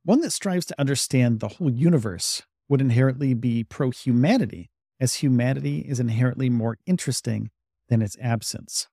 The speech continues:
Jess Whittlestone, head of A I policy at the Center for Long-Term Resilience, which is a U K-based think tank, was less optimistic about Musk's approach, terming it as pretty unorthodox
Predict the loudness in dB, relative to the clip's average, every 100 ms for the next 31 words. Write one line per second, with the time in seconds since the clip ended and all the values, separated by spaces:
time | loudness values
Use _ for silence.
0 | _ -2 2 2 2 0 2 2 0 -4
1 | -6 -8 2 4 4 0 2 4 4 0
2 | -2 -2 0 -2 -4 -4 -6 -4 -4 -2
3 | 0 2 2 2 0 0 0 2 2 2
4 | 2 0 -8 -14 _ -2 2 4 4 4
5 | 0 0 2 2 2 2 2 0 -4 -4
6 | -4 -2 -2 -6 _ _ _ 2 2 2
7 | -2 -2 0 -2 4 4 4 0 0 -2
8 | -4 -6 -6 -8 -10 -8 -10 -10 -12 -14
9 | _ _ _ -2 2 4 2 0 0 0
10 | -2 -10 _ _ -2 0 4 4 4 2
11 | -2 -4 -6 -8